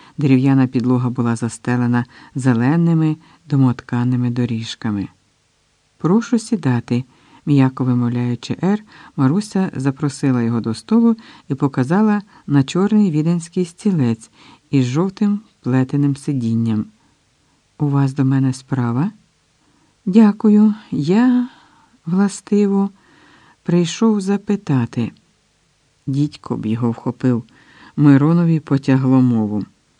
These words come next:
«К-, Куріний просить подати список ваших козаків,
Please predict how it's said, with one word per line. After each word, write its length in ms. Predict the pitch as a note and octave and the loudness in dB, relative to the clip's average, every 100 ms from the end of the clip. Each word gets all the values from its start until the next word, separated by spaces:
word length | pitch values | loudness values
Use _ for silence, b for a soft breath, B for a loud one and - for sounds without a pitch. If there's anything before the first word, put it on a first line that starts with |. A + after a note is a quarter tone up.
| _ _ _ _ _ _ | _ _ _ _ _ _
«К-, 320 | - - - | -16 -10 -10
Куріний 640 | - F3 E3+ E3+ E3+ F#3+ G3 | -2 2 4 4 4 4 2
просить 640 | - F3 F3+ E3+ D#3+ D#3+ b b b _ | -2 -2 -2 0 -2 -2 b b b _
подати 480 | - D#3 D#3+ E3 D#3 | -2 2 2 2 -2
список 640 | - _ D3+ D3 - C#3 | -4 _ 0 0 -2 -4
ваших 440 | C3 C3+ - C3+ - | 0 0 0 -6 -4
козаків, 680 | D#3 C#3 E3 E3 B2 A2 | -6 -2 -4 0 0 0